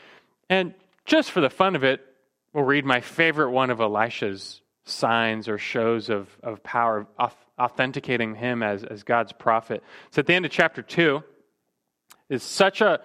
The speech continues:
random, seemingly random little episode, but it's there for a purpose.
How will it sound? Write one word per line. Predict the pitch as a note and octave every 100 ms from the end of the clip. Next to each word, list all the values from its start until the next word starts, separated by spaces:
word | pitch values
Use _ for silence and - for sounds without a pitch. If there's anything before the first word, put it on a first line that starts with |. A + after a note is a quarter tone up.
| - _
random, | A#2+ C3 C#3+ D3+ C3 C3+
seemingly | - A#3 B3+ G#3 E3+
random | C3+ C#3+ D3+ C#3+ B2+
little | C3 D3 C3+ -
episode, | C3+ - C#3 - G#2 G2+ G2 _ - - _ _ _ _ -
but | B2+
it's | F#3+ -
there | A#3
for | G3
a | E3
purpose. | F#3+ F#3+ C#3+ C#3+